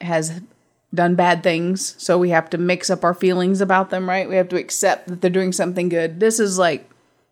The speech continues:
anti-villain, but we have nothing, no reason to sympathize with this guy. Not really. We're not told why he feels the way he feels.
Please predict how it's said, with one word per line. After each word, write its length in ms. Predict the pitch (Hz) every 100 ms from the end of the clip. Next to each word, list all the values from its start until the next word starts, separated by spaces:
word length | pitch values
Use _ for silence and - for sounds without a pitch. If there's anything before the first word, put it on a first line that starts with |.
| _ _ _
anti-villain, 1080 | 208 208 208 185 180 165 190 208 220 220 226
but 320 | 226 202 -
we 100 | 185 185
have 120 | 185
nothing, 400 | 208 208 220 175
no 120 | 202
reason 300 | 196 208 185
to 80 | 170
sympathize 480 | 208 202 226 240 233
with 140 | 226
this 160 | 233 226
guy. 360 | 233 233 247 254 _ -
Not 160 | 208 180
really. 400 | 196 214 233 226 _ _ _
We're 80 | 196
not 220 | 196 -
told 440 | - 196 196 190 175 _ _ _ _ _ -
why 280 | 180 185 190
he 120 | 202
feels 380 | 202 180 180 180
the 100 | 170
way 120 | 170
he 60 |
feels. 380 | 185 240 - -